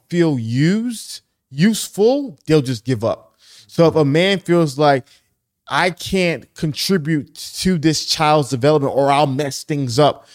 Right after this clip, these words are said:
I'd rather just not be here than, than, than stay here."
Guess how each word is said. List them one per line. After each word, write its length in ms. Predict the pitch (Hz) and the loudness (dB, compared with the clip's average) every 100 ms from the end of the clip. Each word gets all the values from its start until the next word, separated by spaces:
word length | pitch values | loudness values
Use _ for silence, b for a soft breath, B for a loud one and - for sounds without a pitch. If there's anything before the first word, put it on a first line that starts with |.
| b | b
I'd 160 | - 165 | 0 2
rather 240 | 165 160 | 4 2
just 240 | 147 131 117 | 0 -4 -2
not 320 | 143 95 113 | -2 -2 -4
be 160 | 151 190 | -4 -2
here 400 | 135 117 104 - _ - | -2 -2 -4 -10 _ -4
than, 360 | 139 131 113 | -2 0 -4
than, 280 | - 135 120 - - | 0 0 0 -8 -6
than 220 | 131 123 | -2 -2
stay 380 | - - 156 147 | -4 0 0 2
here." 320 | 113 90 | -4 -6